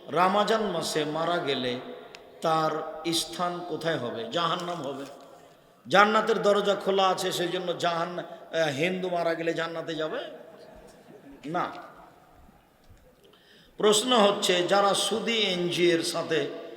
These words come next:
যুক্ত আছে তাদের থেকে টাকা চাঁদা হিসেবে নিয়ে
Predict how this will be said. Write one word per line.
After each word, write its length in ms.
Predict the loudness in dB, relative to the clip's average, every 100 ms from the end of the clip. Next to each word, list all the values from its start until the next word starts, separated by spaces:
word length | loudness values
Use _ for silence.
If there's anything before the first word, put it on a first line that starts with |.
| -14 -2
যুক্ত 360 | 0 0 0
আছে 440 | 2 2 0 -2 -2
তাদের 260 | -2 -2 -2 -4
থেকে 380 | -6 -6 -4 -6 -10 -18 -20 -10 4
টাকা 340 | 4 6 2
চাঁদা 380 | 2 -2 0 0
হিসেবে 540 | 0 -2 2 2 2
নিয়ে 360 | -2 -2 -2